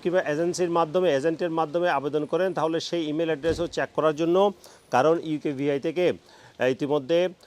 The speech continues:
নতুন করে ইন্টারভিউ শিডিউল দেওয়ার জন্য মেইল দেওয়া শুরু হয়েছে। অর্থাৎ যারা আবেদন করেছেন ইন্টারভিউ দেওয়ার জন্য কিংবা ভিসার জন্য আবেদন করেছেন, তারা ইন্টারভিউর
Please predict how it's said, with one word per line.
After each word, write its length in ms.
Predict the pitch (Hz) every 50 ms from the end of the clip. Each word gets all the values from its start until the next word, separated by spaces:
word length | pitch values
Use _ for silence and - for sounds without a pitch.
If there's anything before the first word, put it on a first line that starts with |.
| _ _ -
নতুন 320 | 131 139 139 - 151 143
করে 340 | - 160 156 170 160 127 104 - _ _ _ -
ইন্টারভিউ 420 | 139 139 147 165 151 143 156 156
শিডিউল 400 | 143 - - 165 156 160 156 143
দেওয়ার 220 | 139 147 151 147 131
জন্য 200 | 151 151 156 151
মেইল 320 | 139 135 139 147 147 139
দেওয়া 200 | 147 147 143 139
শুরু 240 | - - - 143 139
হয়েছে। 420 | 117 139 147 - - 147 127 95 80 _ _ - - - _ _ _
অর্থাৎ 380 | 117 127 - - 175 165 175 170 - _ _ _
যারা 440 | 107 107 135 135 147 156 165 170 170 - _ - - _
আবেদন 400 | - 107 123 127 143 139 151 147
করেছেন 380 | 147 - 160 156 160 - 175 165
ইন্টারভিউ 440 | 165 160 143 170 160 143 147 156 151
দেওয়ার 300 | 131 147 147 147 143 127
জন্য 240 | 147 151 147 156 147
কিংবা 200 | 147 151 151 139
ভিসার 300 | 123 143 135 160 151 139
জন্য 180 | 156 151 156
আবেদন 300 | 143 135 135 127 139 135
করেছেন, 400 | 123 - 156 156 - 180 175 156
তারা 200 | - 147 139 147
ইন্টারভিউর 500 | - 147 139 - 156 143 131 143 143 135